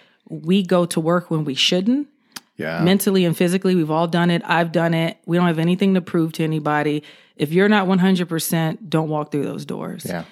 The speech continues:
Speaker 1: Because that could be the difference between life or death, a
Speaker 2: Yeah.
Speaker 1: career-ending injury, a lot of different
Speaker 2: That sick
Speaker 1: things.
Speaker 2: time isn't always about a scratchy throat for us. That's
Speaker 1: Well,
Speaker 2: for sure.
Speaker 1: and I, when people brag about sick time, having all this sick time piled up, and nothing against my male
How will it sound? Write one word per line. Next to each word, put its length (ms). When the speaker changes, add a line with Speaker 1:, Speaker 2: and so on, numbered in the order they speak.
Speaker 1:
Because 400
that 220
could 120
be 140
the 100
difference 400
between 400
life 300
or 40
death, 460
a 100
Speaker 2:
Yeah. 120
Speaker 1:
career-ending 500
injury, 640
a 80
lot 240
of 60
different 200
Speaker 2:
That 60
sick 140
Speaker 1:
things. 100
Speaker 2:
time 240
isn't 180
always 240
about 220
a 20
scratchy 420
throat 320
for 160
us. 360
That's 160
Speaker 1:
Well, 300
Speaker 2:
for 100
sure. 180
Speaker 1:
and 140
I, 220
when 200
people 280
brag 220
about 180
sick 260
time, 220
having 260
all 220
this 160
sick 240
time 200
piled 240
up, 140
and 140
nothing 320
against 340
my 140
male 400